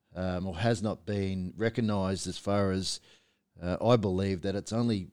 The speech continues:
you know, five, maybe ten percent of the industry does restoration, and we simply forget there's a lot more cleaners out there. So what's your thoughts on that, Brooke? Is that, uh, I know your background, you have a cleaning company.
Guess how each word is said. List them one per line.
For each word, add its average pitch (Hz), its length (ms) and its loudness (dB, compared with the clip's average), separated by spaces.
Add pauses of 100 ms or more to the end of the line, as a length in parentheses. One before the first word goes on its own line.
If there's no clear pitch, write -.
you 101 100 -12
know, 90 160 -4
five, 107 500 0
maybe 98 280 -4
ten 117 320 -2
percent 104 280 -4
of 90 80 -2
the 95 80 -2
industry 98 400 0
does 90 440 -2 (400)
restoration, 110 720 4
and 101 100 -2
we 101 80 -4
simply 104 420 -4
forget 98 680 -4 (480)
there's 98 180 0
a 101 60 -2
lot 101 320 0
more 95 460 0 (200)
cleaners 101 720 0
out 101 240 -2
there. 92 220 -6
So 95 380 -4 (420)
what's 175 160 2
your 170 100 8
thoughts 120 300 4
on 95 120 6
that, 110 200 8
Brooke? 95 260 4
Is 104 140 4
that, 120 320 8
uh, 113 180 10
I 120 80 10
know 123 80 12
your 120 220 12
background, 104 500 2
you 98 60 0
have 98 140 -2
a 92 60 -2
cleaning 101 340 0
company. 165 420 -2